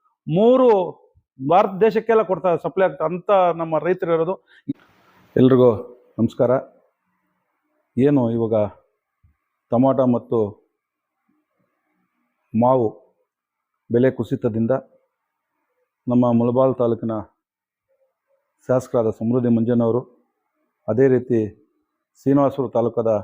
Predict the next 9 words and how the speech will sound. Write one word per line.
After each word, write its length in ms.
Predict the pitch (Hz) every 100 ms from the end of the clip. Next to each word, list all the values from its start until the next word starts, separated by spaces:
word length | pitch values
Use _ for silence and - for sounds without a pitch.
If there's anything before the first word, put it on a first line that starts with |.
| - _ _ _ _ _ 107
ಯಂಗಶಿವರೆಡ್ಡಿ 560 | 127 - 135 120 117
ಅವರು 480 | 113 123 - _ _ _ _ _ _ _ _
ಮತ್ತು 260 | 127 123 131
ನಮ್ಮ 240 | 123 120
ರೈತ 280 | 113 131 135 110
ಬಾಂಧವರು 460 | 110 107 - _ _ _ _ _ _ _ _ _
ಎಲ್ಲರೂ 360 | 120 135 139 147 143 - _ _ _ _ _ _ 113
ವಿಧಾನಸೌಧ 540 | 123 143 143 139 120
ಮುಂದೆ 640 | 117 127 139 156 - _